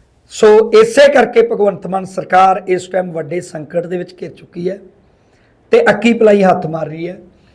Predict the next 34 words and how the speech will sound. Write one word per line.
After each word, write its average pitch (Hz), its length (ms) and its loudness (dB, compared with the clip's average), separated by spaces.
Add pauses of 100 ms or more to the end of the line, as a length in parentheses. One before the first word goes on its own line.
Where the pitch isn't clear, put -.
(280)
ਕੱਲ੍ਹ 262 340 4
ਚੌਦਾਂ 220 380 4
ਸੌ 233 420 4
ਤੇ 254 160 -2
ਇਕਤਾਲੀ 202 760 2 (1300)
ਕਰੋੜ, 233 460 8 (580)
ਮਤਲਬ 185 300 0
ਇੱਕ 233 220 4
ਹਜ਼ਾਰ 254 260 4
ਚਾਰ 220 300 2
ਸੌ 247 280 2
ਇਕਤਾਲੀ 247 440 2
ਕਰੋੜ 226 480 4 (540)
ਵੱਖ-ਵੱਖ 226 560 2
ਮਹਿਕਮਿਆਂ 277 480 2
ਨੂੰ 262 100 -2
ਨੋਟਿਸ 220 320 0
ਕੱਢੇ, 220 500 -2 (520)
ਕਿਸੇ 214 240 2
ਨੂੰ 214 120 0
ਵੀਹ 226 200 -2
ਕਰੋੜ, 220 280 4
ਕਿਸੇ 208 280 -2
ਨੂੰ 196 100 -10
ਤੀਹ 220 280 -14
ਕਰੋੜ, 214 280 0
ਕਿਸੇ 196 220 -6
ਨੂੰ 190 100 -14
ਪੰਜਾਹ 214 320 -4
ਕਰੋੜ, 214 360 -4
ਕਿਸੇ 185 140 -4
ਨੂੰ 180 100 -14
ਸੱਠ 208 280 -6
ਕਰੋੜ, 208 340 -2